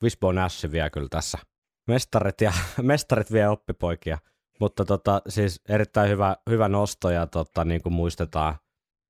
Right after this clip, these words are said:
lukuisia kertoja varmaan eri yhteyksissä mainittu, niin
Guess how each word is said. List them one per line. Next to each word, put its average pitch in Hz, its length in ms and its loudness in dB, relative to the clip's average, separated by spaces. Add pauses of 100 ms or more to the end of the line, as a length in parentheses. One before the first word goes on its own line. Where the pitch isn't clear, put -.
(160)
lukuisia 90 480 -2
kertoja 85 480 -2
varmaan 78 360 -2
eri 76 160 -4
yhteyksissä 76 540 -8
mainittu, 76 480 -4
niin 71 280 -8